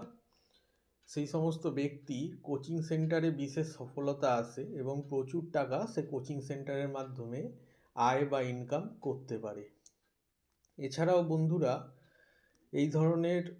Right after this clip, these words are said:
চতুষ্কোণ বা এই ধরনের ত্রিভুজ চিহ্ন যাদের দেখতে পাওয়া যায়, তাদের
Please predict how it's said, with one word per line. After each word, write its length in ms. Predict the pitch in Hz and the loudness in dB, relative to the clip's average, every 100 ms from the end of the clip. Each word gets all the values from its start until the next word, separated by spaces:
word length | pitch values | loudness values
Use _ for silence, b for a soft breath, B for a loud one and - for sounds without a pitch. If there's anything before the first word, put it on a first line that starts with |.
| - _ _ _ _ - | -20 _ _ _ _ -6
চতুষ্কোণ 600 | 143 175 160 - 170 170 170 165 160 | -4 -4 -8 -2 0 2 0 -4 0
বা 220 | 139 139 143 139 - - | 8 12 12 10 8 2
এই 140 | 143 147 | -2 0
ধরনের 400 | 147 151 160 156 | 2 2 2 0
ত্রিভুজ 320 | 147 143 170 170 | 0 -2 -2 -4
চিহ্ন 240 | 170 165 156 | -2 0 2
যাদের 300 | 147 147 139 | 2 2 0
দেখতে 300 | 131 127 - | -2 -4 -4
পাওয়া 280 | 165 156 139 | 0 2 2
যায়, 260 | 117 117 - - b b b b | 0 -4 -6 -16 b b b b
তাদের 280 | 135 151 | -2 0